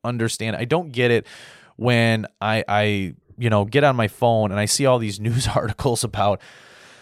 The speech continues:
vaccine shi-, sites being shut down for adverse reactions, people dying after they've gotten the vaccine. They're, now, they're not saying it's from the vaccine, but the person was completely healthy,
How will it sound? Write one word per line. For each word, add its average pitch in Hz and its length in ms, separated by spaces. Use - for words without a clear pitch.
vaccine 139 500
shi-, 135 400
sites 127 380
being 117 180
shut - 380
down 110 320
for 104 160
adverse 110 480
reactions, 107 540
people 139 320
dying 113 560
after 104 240
they've 101 180
gotten 101 280
the 110 60
vaccine. 98 460
They're, 113 100
now, 113 220
they're 113 100
not 117 200
saying 107 180
it's 92 100
from 107 280
the 95 80
vaccine, 82 480
but 107 160
the - 80
person 120 600
was 104 240
completely 120 520
healthy, 110 540